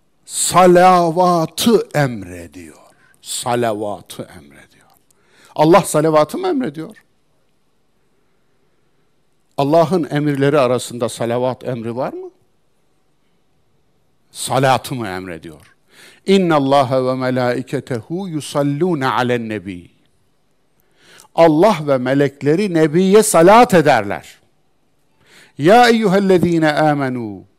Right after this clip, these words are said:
Siz ey iman edenler, Allah ve meleklerin yaptığını siz de yapın. Sallu aleyh.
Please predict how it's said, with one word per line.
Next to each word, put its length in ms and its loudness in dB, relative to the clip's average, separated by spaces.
Siz 380 -4
ey 420 0
iman 280 -8
edenler, 560 -10
Allah 540 2
ve 100 -2
meleklerin 680 -2
yaptığını 640 -4
siz 300 -6
de 60 -2
yapın. 340 -12
Sallu 440 -8
aleyh. 260 -20